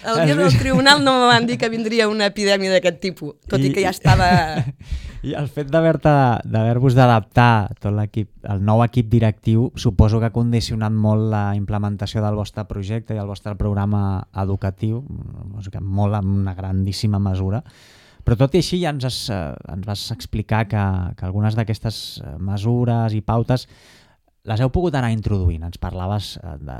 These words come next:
Speaker 2: dels, de la introducció dels grups heterogenis, de la introducció de l'educació emocional a les aules, la dinamització
Speaker 1: Sí,
Speaker 2: dels
Speaker 1: sí.
Speaker 2: patis. Molts d'aquests projectes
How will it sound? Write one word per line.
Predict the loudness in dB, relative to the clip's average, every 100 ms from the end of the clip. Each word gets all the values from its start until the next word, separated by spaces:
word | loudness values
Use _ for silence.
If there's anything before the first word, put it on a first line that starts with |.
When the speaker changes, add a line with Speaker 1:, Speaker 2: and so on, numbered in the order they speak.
| -12
Speaker 2:
dels, | -14 -14
de | -14 -12
la |
introducció | -8 -6 -2 -2
dels | 0
grups | 0 0
heterogenis, | 0 -2 0 2 4 6 4 4 2 2 0
de | 0 0
la |
introducció | -2 -4 -8 -4
de | -2 -2 -2 -4 -6
l'educació | -6 -8 -8 -8 -10 -8 -6
emocional | -6 -6 -4 -4
a | -2 -4
les | -2 -2
aules, | 0 2 2 2 0
la | -2 -2
dinamització | -2 -2 -2 -2 0
Speaker 1:
Sí, | -2
Speaker 2:
dels | -2
Speaker 1:
sí. | -2
Speaker 2:
patis. | -2 2
Molts | 4 4 2
d'aquests | 0 0
projectes | 0 2 2 0 -2